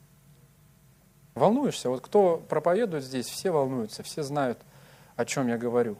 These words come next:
Да? Поэтому, знаете, я бы хотел, чтобы мы молились за то, чтобы вот этот источник Божьей силы в нашей жизни, он не перекрывался. И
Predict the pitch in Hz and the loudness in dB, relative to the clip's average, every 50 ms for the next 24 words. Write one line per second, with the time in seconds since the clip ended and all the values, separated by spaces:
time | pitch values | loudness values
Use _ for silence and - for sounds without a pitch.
0 | - - - - _ _ _ - - - - 120 131 151 160 170 - - _ - | -14 -20 -20 -20 _ _ _ -20 -20 -12 -4 0 0 0 0 -2 -8 -18 _ -20
1 | - - - - - - - 151 170 170 196 185 170 165 208 233 220 - - 160 | -20 -20 -20 -18 -6 2 2 4 4 4 0 -2 0 0 0 0 0 -2 -2 -4
2 | 165 170 160 151 - 160 147 - 170 160 - - - 139 147 151 151 151 147 147 | -2 -2 -2 -4 -6 -6 -4 -4 -4 -4 -4 -6 -10 -8 -8 -6 -4 -4 -4 -4
3 | 160 160 147 131 120 123 127 127 - - 190 202 196 - - _ - - _ - | -4 -6 -6 -8 -6 -4 -6 -6 -6 -6 -8 -8 -8 -10 -14 _ -20 -20 _ -20
4 | - - - - - - - - - - 147 143 151 143 139 143 143 175 151 147 | -20 -20 -20 -20 -20 -20 -20 -14 -6 -4 -4 -2 -2 -2 -2 -2 -2 -2 -4 -4
5 | 127 - 139 127 - - 190 196 190 - - 147 131 131 131 151 175 160 160 151 | -6 -8 -8 -8 -4 -2 -2 -2 -2 -4 -8 -8 -8 -6 -4 -4 -4 -4 -6 -8
6 | 143 - - - 208 202 180 147 123 120 123 135 147 - - - 139 131 131 135 | -8 -8 -8 -6 -4 -4 -2 -2 -2 -2 -2 -4 -4 -6 -8 -10 -10 -10 -8 -8
7 | 123 110 110 98 98 202 - _ - - _ _ - _ _ _ _ _ _ _ | -8 -8 -8 -10 -12 -14 -18 _ -20 -20 _ _ -20 _ _ _ _ _ _ _
8 | _ _ _ _ _ _ _ _ _ _ _ _ - _ - 139 165 170 151 139 | _ _ _ _ _ _ _ _ _ _ _ _ -16 _ -2 0 0 0 0 -4
9 | - - _ _ - - - 120 120 131 151 160 147 - 147 139 131 - 139 135 | -8 -14 _ _ -20 -20 -18 -14 -10 -8 -8 -8 -8 -10 -10 -10 -10 -10 -10 -8
10 | 127 120 98 87 - - - - - _ _ _ _ _ _ _ - _ _ _ | -8 -8 -8 -10 -10 -14 -18 -20 -20 _ _ _ _ _ _ _ -20 _ _ _
11 | _ _ _ - _ _ _ _ - - _ _ _ - - - - 143 147 147 | _ _ _ -20 _ _ _ _ -20 -20 _ _ _ -20 -20 -10 -6 -4 -2 0
12 | 147 143 139 | 0 -2 -2